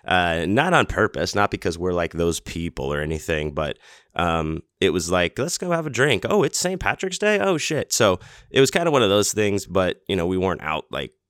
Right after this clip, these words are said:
drinking green beer and, and fucking hunting leprechauns or anything like that. Although I would love to hunt a leprechaun sometime. Uh, but, uh, that's a different podcast.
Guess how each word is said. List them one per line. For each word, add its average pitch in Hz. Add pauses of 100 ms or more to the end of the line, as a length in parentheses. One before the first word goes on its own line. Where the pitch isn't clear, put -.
(160)
drinking 85
green 85
beer 78
and, 76 (120)
and 71
fucking 69
hunting 85
leprechauns 80
or 82
anything 85
like 80
that. 76
Although 113
I 90
would 90 (220)
love 113
to 107
hunt 113
a -
leprechaun 80
sometime. 67 (420)
Uh, 92 (160)
but, 139
uh, 131
that's 110
a 151
different 95
podcast. 80